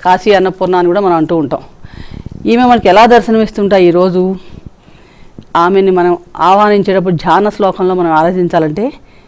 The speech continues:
"వామే మాణిక్య పాత్రం మధురస భరితం, బిభృతిం వాణి పద్మే దివ్యేర్వనే, పరిపూర్ణం ఋతమతి వలయే స్వర్ణదీర్ఘం చ దక్షే,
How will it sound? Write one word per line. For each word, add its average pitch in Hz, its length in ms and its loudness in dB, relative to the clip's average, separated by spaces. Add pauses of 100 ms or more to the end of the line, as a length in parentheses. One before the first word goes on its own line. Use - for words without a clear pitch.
(300)
"వామే 202 600 4
మాణిక్య 214 540 2
పాత్రం 190 580 0
మధురస 220 480 2
భరితం, 185 440 0 (1160)
బిభృతిం 240 640 4
వాణి 202 440 4
పద్మే 208 500 0
దివ్యేర్వనే, 180 760 2 (600)
పరిపూర్ణం 214 760 2
ఋతమతి 208 480 2
వలయే 196 480 4
స్వర్ణదీర్ఘం 202 840 0
చ 208 120 -2
దక్షే, 180 500 -2